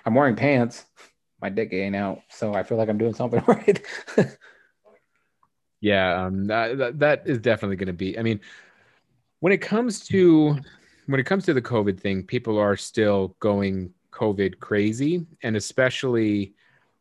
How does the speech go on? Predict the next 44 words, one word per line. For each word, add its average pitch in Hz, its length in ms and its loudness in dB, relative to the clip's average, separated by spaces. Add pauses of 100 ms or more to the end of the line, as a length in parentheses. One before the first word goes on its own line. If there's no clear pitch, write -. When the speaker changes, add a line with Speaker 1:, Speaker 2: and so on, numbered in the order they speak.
Speaker 2:
when 113 240 0
it - 200 -4
com-, 107 240 -6 (140)
I'm, 101 220 -8 (520)
I've 101 200 -4
never 127 200 0
heard 135 140 0
that 123 180 0
term 131 300 -2
before, 85 540 -6
so - 140 -12
I'm 90 260 -8 (840)
Speaker 1:
C 135 100 -4
C. 131 160 -4
Speaker 2:
let-, 110 260 -2 (220)
I'm 113 80 -12
just 104 200 -8
letting 113 300 2
you 117 60 0
know 120 380 2
that 90 380 -4
I'm, 92 300 -8 (160)
I'm, 92 260 -6 (200)
that, 92 300 -6
that 107 180 0
was 113 100 -2
here. 117 240 -2
It - 140 -16
just, - 160 -18 (200)
just - 140 -20
came 117 160 -4
into 120 140 -4
my 123 100 -2
noodle. 113 340 -4 (560)
Um, 104 540 -2 (1300)
so 113 340 2
I, 120 180 2 (280)
the 127 120 -2
more 180 200 0
that 180 140 0
people 131 200 -4
is 120 180 -2
because, 117 400 -2
like, 107 220 -4